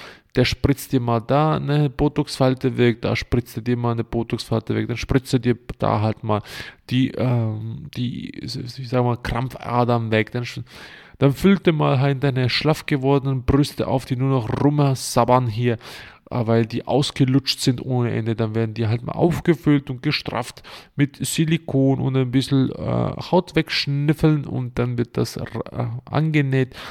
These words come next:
dann hast du eine wunderbar schöne, zärtliche Narbe und dann hast du aber natürlich stramme, volle Tittis, die gebäck-, geehrt werden wollen. Und in einem Gesicht, da kannst du einiges machen, da gibt's halt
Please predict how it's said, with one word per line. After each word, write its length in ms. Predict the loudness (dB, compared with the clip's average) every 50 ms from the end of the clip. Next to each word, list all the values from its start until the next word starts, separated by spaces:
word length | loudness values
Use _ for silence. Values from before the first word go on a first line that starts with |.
| -16 -12 -8
dann 120 | -4 -2
hast 200 | -2 -2 -4 -4
du 40 | -4
eine 220 | -2 -2 -2 0
wunderbar 400 | -2 -2 -2 -2 -6 -6 -6 -6
schöne, 380 | -4 -2 0 0 0 0 -2 -6
zärtliche 480 | -2 -2 -2 -2 -4 -6 -6 -4 -4
Narbe 420 | -2 0 0 0 0 0 0 -2 -2 -2 -4 -14 -16 -16 -18 -20 _ _ -14 -8
und 180 | -6 -4 -2 0
dann 100 | 2 2
hast 240 | 4 2 0 0 -2
du 40 | -6
aber 160 | -6 -4 -6
natürlich 340 | -8 -8 -8 -12 -10 -8 -6
stramme, 480 | -4 0 2 2 2 2 0 -2 -6 -10
volle 640 | -12 -12 -4 4 6 8 8 8 6 0 -4 -6 -10 _ _ _ 0
Tittis, 520 | 2 2 2 2 -2 -6 -6 -10 -12 -10
die 320 | -6 -6 -6 -4 -6 -6 -2
gebäck-, 560 | -4 -4 -2 0 2 2 2 2 0 -6 -4
geehrt 340 | 0 2 2 2 0 0 2
werden 300 | 2 2 2 0 -2 -2
wollen. 220 | 0 0 0 -2 -4 -8 -16 -16 -16 -18 -20 -20 -20 -20 -20 -20 _ _
Und 480 | 0 4 4 6 6 4 2 0 -4 -12 -20 _ _ _ _ _ _ _ _ _ -20 -20 _ -6 -2
in 120 | 0 0
einem 240 | 2 0 0 -2 -4
Gesicht, 380 | -6 -2 2 2 2 4 2 0
da 100 | -4 -6
kannst 340 | -4 -4 -4 -4 -4 -4
du 40 | -4
einiges 360 | -2 0 0 0 0 0 -2
machen, 200 | -4 -8 -10 -10
da 100 | -10 -12
gibt's 280 | -8 -8 -8 -8 -6 -4
halt 140 | -6 -6